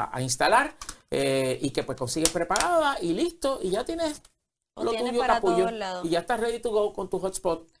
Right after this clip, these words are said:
Speaker 2: Y está bueno porque si te dura todo el día, eso es lo
Speaker 1: Ujú.
Speaker 2: que uno más necesita, que a veces se queda a pie por ahí.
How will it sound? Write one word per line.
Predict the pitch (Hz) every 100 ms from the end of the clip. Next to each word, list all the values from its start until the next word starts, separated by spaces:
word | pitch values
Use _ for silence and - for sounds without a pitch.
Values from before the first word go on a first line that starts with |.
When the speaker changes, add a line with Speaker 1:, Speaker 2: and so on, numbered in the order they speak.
| _
Speaker 2:
Y | -
está | 226 233
bueno | 233 247 302
porque | 247
si | 208
te | 202
dura | 196 190 196
todo | 233 240
el | 220
día, | 214 240 220 196
eso | 196
es | 160
lo | -
Speaker 1:
Ujú. | 208
Speaker 2:
que |
uno | 214 208 208
más | 208
necesita, | 202 202 190 - 214 196
que | 185
a |
veces | 175 170 180
se | 202
queda | 196 196 196
a |
pie | 196 202
por | 208 190
ahí. | 190 214